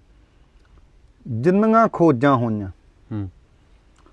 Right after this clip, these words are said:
Speaker 1: ਉਹਨਾਂ ਚੋਂ ਜ਼ਿਆਦਾ ਖੋਜਾਂ ਸਾਡੇ ਭਾਈਚਾਰੇ ਨੇ ਕੀਤੀਆਂ।
Speaker 2: ਕਿਹੜੀ ਖੋਜ ਕਰਤੀ ਇਹ ਹੋਈ?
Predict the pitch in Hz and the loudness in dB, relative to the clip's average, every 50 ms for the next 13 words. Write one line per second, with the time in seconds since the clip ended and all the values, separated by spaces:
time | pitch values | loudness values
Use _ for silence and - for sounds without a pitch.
0 | _ _ - 165 180 196 208 208 226 214 180 156 165 151 147 139 143 143 - - | _ _ -6 -4 -2 -2 0 2 2 2 2 4 6 6 6 8 6 4 4 2
1 | - 147 135 135 147 143 - 139 131 123 120 113 - - 143 143 123 113 120 113 | 0 -2 0 0 -2 -2 -2 -2 -4 -2 -2 -4 -4 -4 -4 -4 -4 -6 -8 -10
2 | 104 98 92 87 90 95 82 - _ - 113 117 - _ _ _ _ _ _ _ | -10 -10 -12 -14 -14 -16 -18 -18 _ -20 -20 -20 -20 _ _ _ _ _ _ _
3 | _ _ _ _ _ _ _ _ _ _ _ _ _ _ - 202 214 214 208 175 | _ _ _ _ _ _ _ _ _ _ _ _ _ _ -2 -2 0 0 0 -2
4 | 131 - - 139 135 127 123 110 - 120 110 98 90 _ - 104 92 87 85 82 | -2 -2 -2 -2 -2 -2 -2 -4 -4 -6 -6 -6 -8 _ -10 -10 -8 -8 -10 -10
5 | 92 90 80 78 76 | -12 -14 -14 -16 -16